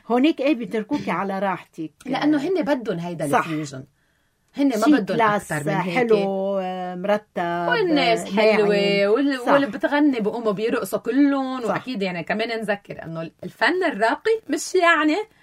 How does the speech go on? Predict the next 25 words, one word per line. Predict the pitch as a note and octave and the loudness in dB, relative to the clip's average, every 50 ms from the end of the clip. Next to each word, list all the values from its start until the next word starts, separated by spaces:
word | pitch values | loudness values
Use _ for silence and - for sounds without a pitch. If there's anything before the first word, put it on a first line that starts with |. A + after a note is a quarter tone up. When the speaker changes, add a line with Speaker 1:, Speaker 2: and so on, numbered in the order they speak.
| _ _ _ - | _ _ _ 2
Speaker 2:
آه، | A3+ A3 G#3+ G#3+ G#3 | 4 4 6 4 2
بيانو | G3+ G3+ - A3+ A#3+ A#3+ A3+ | 0 0 0 0 0 2 2
بار | G#3 A#3 A3+ A#3+ C4 | 4 4 4 4 4
وقاعدين | A3 G3+ G#3 F#3+ F#3+ A#3+ A3+ | 2 0 0 0 -2 -4 -2
ما | G#3+ | -2
عم | G3+ F#3+ G3+ G#3 | -2 -2 -2 -2
نعمل | G3+ G3 G#3 G#3 G3 | -2 -2 -2 -4 -4
شي | - - B3+ | -4 -4 -2
Speaker 1:
صح. | G3+ | -2
Speaker 2:
وأغاني | F#3+ F#3+ G#3+ G#3 G#3 G3 | -2 0 -2 -2 -2 -2
رايقة. | F#3 F#3 F#3 G3 - F3 E3+ - _ _ _ _ _ _ - - _ | -2 -2 -4 -4 -4 -8 -8 -10 _ _ _ _ _ _ -20 -10 _
في | - C#4+ C4+ | 0 0 0
كتير | - - - _ - A#3 B3+ C#4 D#4 E4+ F4+ D#4+ - | 0 -2 -18 _ -8 0 4 4 4 4 2 0 0
أغاني | C#4 C4+ - A#3 G3 F3 E3+ G3 G3+ | 0 0 0 0 -2 0 0 -2 -6
حلوة | G3+ - D#3+ D3 D#3 F#3+ A3+ | -6 -6 -6 -4 -4 -4 -4
بترقص. | A3+ G4 - A#4+ B4+ - - - D#4+ F4 E4+ - - - _ _ _ _ _ _ _ _ _ _ _ _ _ - | -4 -4 -2 -2 -4 -4 -4 -4 -4 -4 -4 -6 -10 -18 _ _ _ _ _ _ _ _ _ _ _ _ _ -6
يعني | G3 G3 F3+ F3 G3 G3 F#3 F#3 F3+ F#3 F#3 F#3+ F#3+ | -4 -2 0 0 0 0 -2 -2 -2 -2 -2 -4 -4
ب-، | F3+ G3+ G3 G3+ | -4 -4 0 2
بس | G#3+ A#3 - C#4+ | 2 2 2 0
نغني، | C4 - A3+ C#4+ D#4+ E4+ D#4 C#4 B3+ A#3+ A#3 A3+ A3 G#3+ G#3 G3+ | -4 0 2 2 4 4 4 2 2 0 0 0 0 0 0 -2
آه، | F#3+ F#3 F3+ F3+ F3+ F3 F3 F3 F3 F#3+ G3+ _ - - - - - - - - _ _ _ _ _ _ _ _ - | -2 -4 -4 -4 -4 -4 -4 -6 -8 -12 -18 _ -20 -20 -20 -20 -20 -20 -20 -20 _ _ _ _ _ _ _ _ 0
سميرة | A#3 A3 C4+ C4 A#3+ | 0 2 2 2 2
توفيق | A3+ - G3+ G3 F#3+ - - G#3+ C4 D#4 C#4+ - | 2 2 2 0 0 -4 -4 0 0 0 2 4
ومادونا | D4 D4 C#4 B3 A3+ G3+ F3+ E3+ D#3+ G#3 F#3+ G3 C4+ E4+ D#4+ D#4 D4+ D4 C#4+ C#4+ C#4 C4+ | 4 4 4 2 0 -2 -2 -2 0 2 2 4 4 4 4 6 6 6 6 4 4 4
والصبوحة، | C#4 C#4 - - G#3+ G3 E3+ C#3+ G3 B3 E4 E4+ - - D#4+ D#4 D#4 D4+ D4 C#4+ C#4 | 2 0 0 0 -2 0 0 -2 -2 0 0 0 2 2 4 4 6 6 6 4 4